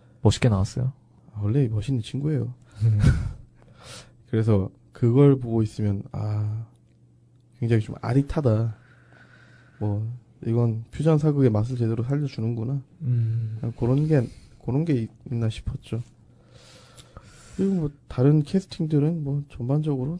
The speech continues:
Speaker 2: 크게 나쁘지도 않고 크게 뛰어났다고 생각도 많이 들진 않는데 노말-, 노말했다. 예,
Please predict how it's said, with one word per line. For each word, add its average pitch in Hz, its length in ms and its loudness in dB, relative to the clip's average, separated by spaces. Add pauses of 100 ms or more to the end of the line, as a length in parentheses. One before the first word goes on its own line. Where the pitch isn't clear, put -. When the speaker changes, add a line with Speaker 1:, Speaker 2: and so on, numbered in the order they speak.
(140)
Speaker 2:
크게 - 260 -2
나쁘지도 151 460 -2
않고 143 380 -4 (420)
크게 160 300 -4 (180)
뛰어났다고 135 960 0
생각도 131 400 -4
많이 123 340 -6
들진 131 380 -6
않는데 113 600 -4 (520)
노말-, 156 340 2
노말했다. 156 640 -2 (760)
예, 120 100 -2